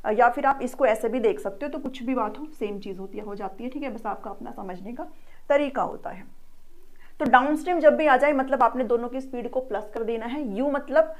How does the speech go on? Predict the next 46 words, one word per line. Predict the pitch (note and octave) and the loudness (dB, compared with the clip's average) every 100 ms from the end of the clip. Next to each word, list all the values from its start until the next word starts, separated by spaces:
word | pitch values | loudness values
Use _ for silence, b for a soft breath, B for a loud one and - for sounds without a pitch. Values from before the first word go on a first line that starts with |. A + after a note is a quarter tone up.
| B | B
आपकी | - - B3 | 0 2 0
boat | F#3+ A3 - | 2 2 0
की | C4 | -6
speed | C4+ C4+ | 2 2
और | |
V | B3+ A#3+ | 2 0
मतलब | G#3+ - - G3+ | -6 -6 -4 -4
आपकी | - C#4+ D#4 B - | -4 -8 -8 B 0
जो | B3+ | 2
current | C4 C4+ D4+ C4+ | 6 8 8 4
की | A#3 | -4
speed | - G#3 A#3 | -4 -2 -2
है, | B3+ | 0
current | B3+ C4 | 0 0
मतलब | B3 C4 G#3+ | -2 -2 -4
बिजली | A3+ B3+ | -4 -2
वाला | C4 A#3 | 0 0
current | G#3+ G3 G#3+ | 0 -2 -2
नहीं, | C4 | -2
मैं | D4 | -2
पानी | A#3+ A#3+ A#3+ | -2 -2 -2
की | A3+ | -2
बात | - - | -6 -6
कर | - | -10
रही | - | -8
हूँ, | B3 | -4
ठीक | D4 | -2
है, | |
because | B3+ C4+ C4+ | -2 -2 0
आपको | A#3+ B3 C4 | 0 -2 -6
कहीं | A3+ | -6
पर | A#3 C4 | -4 -6
current | C4 A3 A#3+ | -2 -2 -2
speed | - A#3 G#3 | -6 -8 -6
भी | A3 | -6
लिखा | G3+ A3+ | -6 -6
मिल | G#3 G3 | -4 -2
जाएगा, | G3+ G3+ | 0 -2
कहीं | A3 G#3 | -4 -6
पर | G#3 G#3+ | -6 -6
आपको | G3+ A3+ | -4 -6
stream | A3+ - A3+ A3+ | -8 -8 -8 -4
की | A#3 | -4
speed | A3+ G#3 G3 | -2 0 0
मिल | G3 | 0
जाएगी, | F3 F#3 B3+ | 0 0 -2